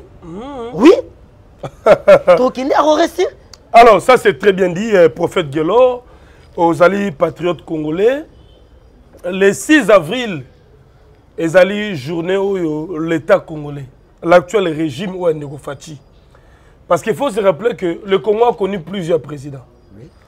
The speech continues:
Speaker 1: Kasavubu, Mobutu, Mouzé Kabila, Kabila Joseph, et puis Tshisekedi Tshilombo,
Speaker 2: Mhm.
Speaker 1: Félix.
Speaker 2: Mhm.
Speaker 1: Quand on a cinquième président, mandat Tshisekedi, Nde a préféré à honorer mémoire ya Mfumu Kimbangu, Mvuluzi.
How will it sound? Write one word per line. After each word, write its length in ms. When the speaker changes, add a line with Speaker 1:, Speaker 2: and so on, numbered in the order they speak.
Speaker 1:
Kasavubu, 680
Mobutu, 800
Mouzé 440
Kabila, 520
Kabila 400
Joseph, 520
et 80
puis 140
Tshisekedi 420
Tshilombo, 520
Speaker 2:
Mhm. 40
Speaker 1:
Félix. 400
Speaker 2:
Mhm. 280
Speaker 1:
Quand 140
on 60
a 60
cinquième 440
président, 360
mandat 280
Tshisekedi, 640
Nde 280
a 220
préféré 600
à 160
honorer 500
mémoire 460
ya 120
Mfumu 380
Kimbangu, 680
Mvuluzi. 600